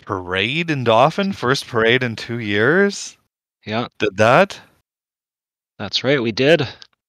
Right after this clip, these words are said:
Speaker 2: It was
Speaker 1: And then you
Speaker 2: so forgettable. I... yeah.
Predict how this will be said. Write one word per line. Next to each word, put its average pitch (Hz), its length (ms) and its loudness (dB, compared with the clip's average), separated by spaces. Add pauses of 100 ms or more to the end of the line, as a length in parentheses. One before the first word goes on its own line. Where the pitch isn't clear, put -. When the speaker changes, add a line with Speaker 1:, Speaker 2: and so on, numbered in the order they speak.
(580)
Speaker 2:
It 101 60 -12
was 104 300 2
Speaker 1:
And 123 100 6
then 131 120 6
you 131 280 4
Speaker 2:
so - 120 -10
forgettable. 127 520 2
I... 120 80 2 (200)
yeah. 107 160 -2